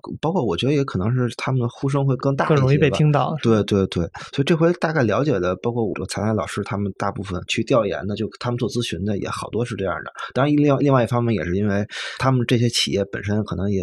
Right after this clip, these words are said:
Speaker 1: 也有这需求，就他可能也是，呃，希望更好地去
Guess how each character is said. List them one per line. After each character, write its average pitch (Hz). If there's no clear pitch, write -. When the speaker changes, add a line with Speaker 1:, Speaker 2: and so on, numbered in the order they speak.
Speaker 1:
也 -
有 107
这 90
需 -
求， 82
就 -
他 123
可 -
能 101
也 95
是， 101
呃， -
希 -
望 135
更 113
好 71
地 78
去 101